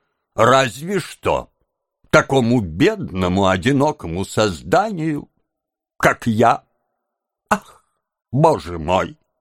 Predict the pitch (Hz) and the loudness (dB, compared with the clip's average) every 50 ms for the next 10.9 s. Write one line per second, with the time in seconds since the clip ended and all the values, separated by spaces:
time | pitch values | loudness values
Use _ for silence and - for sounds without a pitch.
0 | _ _ _ _ _ _ _ _ _ _ _ _ - - 220 220 - 196 180 170 | _ _ _ _ _ _ _ _ _ _ _ _ 0 4 4 4 4 4 2 0
1 | 156 - - 147 147 147 151 185 226 226 208 208 185 170 170 147 98 - 135 151 | 0 0 0 2 2 2 2 2 0 0 -2 -4 -4 -2 -2 -4 -2 0 2 2
2 | 170 180 180 165 - 151 147 147 143 143 123 - - - 139 139 131 113 - 123 | 4 4 2 0 0 -4 -4 -2 -2 -2 -4 -6 -6 -4 -2 -2 -2 0 0 2
3 | 123 113 92 92 87 - _ - - 117 180 233 214 - - - - 190 190 170 | 2 2 2 -2 -4 -6 _ -4 0 0 2 2 0 -2 -6 -4 0 2 2 2
4 | - - _ _ _ _ _ _ _ _ _ - - 165 214 196 - - - 202 | 0 -2 _ _ _ _ _ _ _ _ _ -6 0 0 2 2 0 -2 0 2
5 | 220 214 170 113 113 107 101 98 113 127 123 147 139 131 - 165 151 - - - | 2 2 2 2 0 -2 -2 -2 -2 -2 -2 0 0 -2 -2 -4 -6 -8 -8 -8
6 | 131 - - - 104 110 107 - - - - - - 208 220 101 - - _ _ | -10 -8 -8 -4 -2 -2 -2 -2 -4 -10 -10 -6 -4 -2 -2 -2 -4 -6 _ _
7 | _ _ _ _ _ _ _ _ _ _ _ - 82 80 76 104 143 139 113 - | _ _ _ _ _ _ _ _ _ _ _ -10 -8 -4 0 0 0 2 2 0
8 | 214 262 262 220 202 196 175 151 151 180 - - - 156 143 104 85 107 104 90 | 0 0 0 -2 -2 -2 -2 0 -2 -2 -2 -4 -2 -2 -2 -2 -2 -4 -2 0
9 | 101 107 98 90 - - - - 113 104 87 - - - - 76 76 73 76 78 | 0 2 2 2 0 -2 -4 -4 -6 -6 -6 -6 -10 -12 -6 -2 -2 -2 0 0
10 | 82 85 - - - - 82 73 64 67 65 62 76 76 80 - - | -2 -4 -6 -8 -10 -8 -8 -8 -8 -8 -8 -4 -2 0 -2 -2 -4